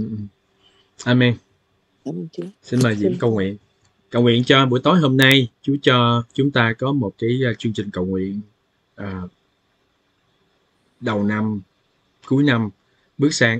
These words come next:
Speaker 1: giao thừa, bước sang đầu năm, được đầy ơn của Chúa. Cầu nguyện cho mục sư Đạm ở trong việc chia sẻ lời Chúa và anh chị em chúng ta đến bằng tình yêu thương chân thật và gây dựng khích lệ nhau, được lớn lên trong ân điển Chúa. Cầu nguyện cho anh Danh nữa. Dạ, anh cũng, ờ, không có khỏe,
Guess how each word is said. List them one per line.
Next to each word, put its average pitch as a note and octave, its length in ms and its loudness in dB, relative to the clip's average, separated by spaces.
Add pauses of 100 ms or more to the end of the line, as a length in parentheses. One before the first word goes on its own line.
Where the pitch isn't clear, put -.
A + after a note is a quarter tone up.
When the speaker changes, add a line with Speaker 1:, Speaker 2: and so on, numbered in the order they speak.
Speaker 1:
giao B2+ 160 0
thừa, G#2 320 0
bước B2+ 80 -2
sang A2+ 220 -2
đầu G2 120 -4
năm, G#2+ 180 -4 (440)
được G#2 120 -10
đầy G#2 180 -4
ơn A2+ 200 -6
của A2 140 -4
Chúa. C#3+ 320 -2
Cầu G2 120 -6
nguyện G2 120 -6
cho A2+ 100 -6
mục G#2 140 -6
sư A2+ 140 -4
Đạm G2+ 380 -4 (160)
ở G#2 140 -12
trong A2 200 -8
việc F#2 180 -6
chia A2 100 -8
sẻ G#2 180 -6
lời G#2+ 180 -8
Chúa B2+ 200 -4
và A2 160 -8 (300)
anh A#2+ 180 -2
chị A#2 100 2
em A2+ 120 0
chúng C3+ 160 -8
ta A#2 180 -2
đến C3 300 -4
bằng G2 140 -6
tình F#2+ 180 -6
yêu A2+ 280 -4
thương A#2 300 0
chân A2+ 200 -6
thật F2+ 160 -8 (500)
và F2+ 100 -8
gây G#2+ 200 -2
dựng F#2 200 -6
khích D3+ 180 -8
lệ F2+ 140 -8
nhau, G#2+ 380 -4 (440)
được F#2+ 220 -8
lớn A#2+ 200 0
lên A2 260 0
trong G#2+ 360 -8 (180)
ân G#2 160 -10
điển G2+ 200 -6
Chúa. B2+ 220 -4
Cầu A#2+ 180 0
nguyện G#2+ 160 0
cho B2 100 0
anh B2+ 100 2
Danh C#3 280 2
nữa. B2 180 -2 (240)
Dạ, G2 240 -8
anh A2+ 180 -8
cũng, G#2+ 280 -6
ờ, A2+ 120 -4 (380)
không A2+ 140 -8
có C3 100 -2
khỏe, G#2 380 -6